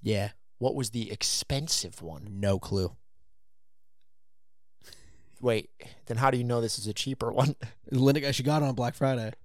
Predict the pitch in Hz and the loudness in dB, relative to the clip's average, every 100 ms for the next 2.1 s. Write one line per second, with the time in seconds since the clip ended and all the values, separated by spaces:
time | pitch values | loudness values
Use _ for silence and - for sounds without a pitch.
0 | - - 120 117 139 127 123 123 117 110 | -10 0 0 2 0 0 0 -2 -4 -4
1 | 113 117 113 123 - 143 143 147 147 214 | -2 -2 -2 -2 4 6 6 4 -4 -4
2 | 220 | -6